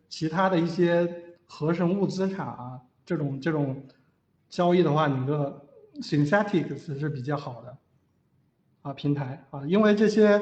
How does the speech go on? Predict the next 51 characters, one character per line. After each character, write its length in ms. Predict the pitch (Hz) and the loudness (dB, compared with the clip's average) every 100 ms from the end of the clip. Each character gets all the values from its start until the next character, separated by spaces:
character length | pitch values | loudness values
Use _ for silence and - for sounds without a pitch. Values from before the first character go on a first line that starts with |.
| - - - _ | 0 -14 -20 _
现 260 | - - 214 | -4 2 4
在 200 | 214 190 | 6 4
这 200 | - 202 | 4 4
类 200 | 202 185 | 4 4
的 400 | 151 135 135 135 | 2 -2 -4 -6
还 180 | - 160 | -4 -2
是 80 | 185 | 0
比 140 | 147 | 0
较 120 | 151 | 0
多。 440 | 151 196 196 202 175 | 0 2 2 0 -2
你 100 | 147 | -2
像， 460 | 180 170 151 147 147 - | 0 0 -2 -4 -6 -14
呃， 180 | 170 147 | -12 -12
专 280 | - 202 226 | 0 2 4
注 100 | 214 | 2
于 120 | 185 | 2
稳 340 | 190 151 127 | 2 0 0
定 160 | 185 196 | 0 2
币 180 | 214 160 | 4 2
交 220 | 156 151 | 0 0
易 140 | 165 | 0
的， 160 | 139 135 | -2 -6
你 100 | 135 | -10
可 140 | 147 | -8
以 20 | 165 | -8
选 220 | 147 127 | -8 -10
择 80 | 143 | -12
Curve， 420 | - 202 156 - - _ _ _ _ | -2 0 0 -4 -18 _ _ _ _
而 100 | 156 | -4
不 180 | 160 156 | -2 -2
是 200 | 151 180 | 0 0
去 220 | - 180 | 0 -4
选 240 | 160 151 127 | -4 -6 -6
择 60 | 139 | -4
Uniswap。 600 | 160 165 - 151 156 - - _ _ _ _ _ _ | -4 -4 -4 -4 -4 -6 -14 _ _ _ _ _ _
呃， 200 | 139 139 151 | -14 -8 -2
因 100 | 185 | 0
为 100 | 185 | 0
Curve 360 | 185 240 180 147 | 0 2 4 2
是 160 | 170 | 0
专 260 | 147 202 226 | 0 2 4
注 120 | 220 | 4
于 200 | 156 151 | 2 2
稳 240 | 160 135 127 | 0 0 0
定 140 | 175 | 0
币 240 | 214 175 | 2 2
这 120 | 139 143 | 2 -2
种 120 | 123 | -4
交 220 | 131 147 | -2 -2
易 140 | 143 135 | -2 -4
的， 160 | 123 | -8